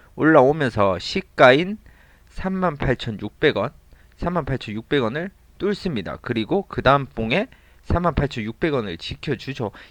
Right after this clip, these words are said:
이때가 매수 타이밍이라는 거예요. 이건 단타나 뭐 어떻게 보면 스윙 투자나 똑같아요. 지금이 매수 타이밍이지 절대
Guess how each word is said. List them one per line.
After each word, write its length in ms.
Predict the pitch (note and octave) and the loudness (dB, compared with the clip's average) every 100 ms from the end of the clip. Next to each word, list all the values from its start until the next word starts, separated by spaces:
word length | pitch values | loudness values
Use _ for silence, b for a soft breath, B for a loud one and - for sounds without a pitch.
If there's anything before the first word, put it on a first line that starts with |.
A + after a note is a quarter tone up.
| B | B
이때가 760 | A#3 - - A#3 A#3+ A#3+ C4 - b b _ | -12 -10 2 4 6 6 4 0 b b _
매수 420 | - F#2+ G2+ - | -6 -4 -6 -8
타이밍이라는 880 | - D3 C3+ C3 B2 G#2+ F2+ E2+ D#2+ | -6 -2 -2 -4 -8 -10 -10 -12 -14
거예요. 280 | D2+ C2+ - | -14 -14 -14
이건 320 | A2+ C#3 F3 | -10 -8 -8
단타나 760 | - A#2 G#3+ A3 G3+ G3 F#3 A3 _ _ - | -8 -8 -6 -4 -4 -2 -4 -6 _ _ -20
뭐 640 | E2+ E2+ E2+ D#2+ E2 E2 b b b - | -18 -14 -14 -14 -18 -20 b b b -20
어떻게 240 | G2+ - | -14 -10
보면 240 | G#2 G2+ F#2+ | -8 -10 -12
스윙 340 | - G3+ G#3+ | -10 -8 -8
투자나 380 | - C3+ G#2+ F2 | -10 -6 -6 -6
똑같아요. 640 | - E3 F3+ - G#2+ D2 - b b b b _ | -10 -6 -4 0 0 -2 -12 b b b b _
지금이 560 | - - F3 A#3 A#3+ E3+ | -10 -8 -6 -4 -4 -6
매수 340 | E2+ F#2+ - | -6 -10 -8
타이밍이지 840 | - D3 C3+ C#3+ A2+ G2 - D3 A#3 - b b b b - | -2 0 0 -4 -6 -8 -10 -10 -10 -16 b b b b -14
절대 540 | - B2+ - F3+ G#3+ | -6 -6 -2 0 0